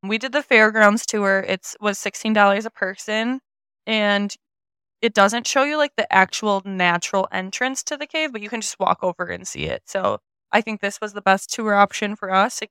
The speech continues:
showed us a lot of the cave. But this cave, Wind Cave National Park, the actual cave itself, has a hundred and forty-three miles of cave that's been mapped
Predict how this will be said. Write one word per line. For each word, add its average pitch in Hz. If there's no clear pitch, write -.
showed 190
us 185
a 185
lot 185
of 180
the 196
cave. 202
But 220
this -
cave, 202
Wind 208
Cave 277
National 240
Park, 185
the -
actual 214
cave 233
itself, 202
has 220
a 220
hundred 233
and 302
forty-three 240
miles 233
of 226
cave 226
that's 233
been 208
mapped 185